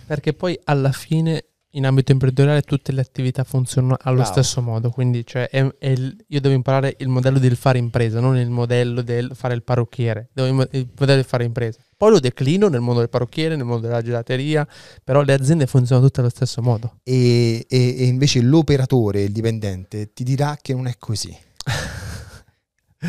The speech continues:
Speaker 2: E, e, e il, il, lì il problema fondamentale è far capire al parrucchiere che ha aperto l'attività che non è così.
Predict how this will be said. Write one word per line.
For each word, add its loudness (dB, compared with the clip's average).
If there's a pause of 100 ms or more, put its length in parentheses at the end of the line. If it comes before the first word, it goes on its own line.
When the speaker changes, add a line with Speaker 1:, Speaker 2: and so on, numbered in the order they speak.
(420)
Speaker 2:
E, -10
e, -8
e -10 (120)
il, 2
il, 2
lì 2
il 0
problema -2
fondamentale -4
è -6
far -6
capire -2 (140)
al -10
parrucchiere -6 (280)
che -10
ha -6
aperto -6
l'attività -10 (720)
che -4
non -2
è -10
così. -18